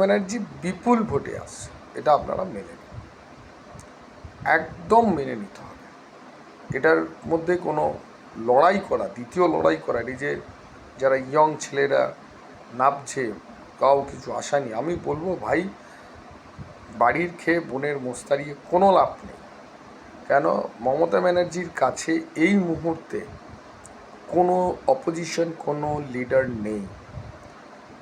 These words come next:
যে মমতা ব্যানার্জিকে কাউন্টার করবে, সেই লিডার এখনও জন্মায়নি ওয়েস্ট বেঙ্গল এই মুহূর্তে। সুতরাং আমি ইয়ংস্টারদের বলবো যে তারা এই পলিটিক্স থেকে বিরত থাকতে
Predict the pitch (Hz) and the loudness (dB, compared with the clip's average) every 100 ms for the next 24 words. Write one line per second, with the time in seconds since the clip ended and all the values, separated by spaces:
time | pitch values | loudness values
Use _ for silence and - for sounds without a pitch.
0 | - 127 117 117 127 147 160 160 151 160 | -10 -6 -2 0 0 0 0 -2 -4 -6
1 | 170 - 123 123 165 170 165 160 117 110 | -6 -2 -2 0 2 2 2 -2 -2 -6
2 | 143 - - - 139 147 160 - 98 123 | -10 -14 -16 -8 -4 -4 -6 -10 -8 -4
3 | 135 160 131 - 120 101 101 107 123 143 | 4 4 4 -2 -10 -8 -8 -4 -2 -2
4 | 156 160 90 - 98 98 98 151 190 123 | -6 -10 -12 -14 -16 -14 -2 2 2 -2
5 | 98 - - - - - - - - - | -10 -16 -20 -18 -18 -18 -20 -20 -20 -20
6 | - - - - - - 160 175 190 196 | -20 -20 -20 -20 -20 -10 -2 6 6 6
7 | - - - - 139 170 175 156 170 185 | 0 -10 -20 -6 -2 -2 0 2 2 2
8 | - 156 147 147 170 151 147 147 160 233 | 2 2 4 2 0 0 -4 -4 -6 -8
9 | - - - - 131 135 131 127 139 139 | -10 -18 -20 -12 -10 0 4 6 6 4
10 | - - - - - - - 131 135 131 | 0 -8 -20 -20 -20 -20 -12 -10 -10 -2
11 | 127 127 123 - - - 98 85 110 127 | 4 4 2 -8 -10 -10 -10 -8 -8 -6
12 | 147 135 123 - | -6 -6 -8 -10